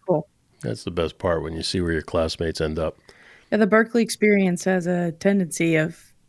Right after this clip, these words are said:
Speaker 1: bonding you in a certain way.
Speaker 2: Um, so let's talk about that a little bit. The whole point was you go to Berklee,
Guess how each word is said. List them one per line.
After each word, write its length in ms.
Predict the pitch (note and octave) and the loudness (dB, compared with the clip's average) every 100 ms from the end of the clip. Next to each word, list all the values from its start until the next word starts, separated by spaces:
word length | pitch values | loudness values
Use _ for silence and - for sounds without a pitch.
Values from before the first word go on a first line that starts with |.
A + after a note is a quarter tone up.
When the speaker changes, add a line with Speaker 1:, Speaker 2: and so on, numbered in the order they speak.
| _ - - - _ - | _ -20 -20 -20 _ 2
Speaker 1:
bonding 400 | F#3+ G3+ F3+ F3+ | 4 4 2 0
you 160 | E3 | -2
in 100 | E3 | -4
a 40 | E3 | -4
certain 320 | - E3 F3+ | -2 -2 0
way. 260 | D#3+ E3 - - - - - - | -2 -4 -8 -20 -20 -20 -6 2
Speaker 2:
Um, 460 | C3 A#2 G#2 F#2+ - | 4 4 2 -6 -2
so 160 | C#3 | 4
let's 160 | C3+ C#3 | 4 4
talk 220 | D3+ C3 | 4 6
about 160 | A2 F#2 | 4 2
that 80 | |
a 20 | F2+ | 0
little 160 | E2+ | -2
bit. 160 | E2 E2 | -4 -2
The 120 | G2 | 2
whole 140 | A#2 | 2
point 400 | B2 - G#2+ G2+ | 4 4 4 2
was 520 | C3 B2+ G#2+ G2 F#2 - | -4 -2 0 -2 -6 -6
you 120 | G2+ | -4
go 140 | G#2 | -2
to 80 | G2+ | 0
Berklee, 480 | F#2+ F#2 - F2+ | 0 -2 -2 -8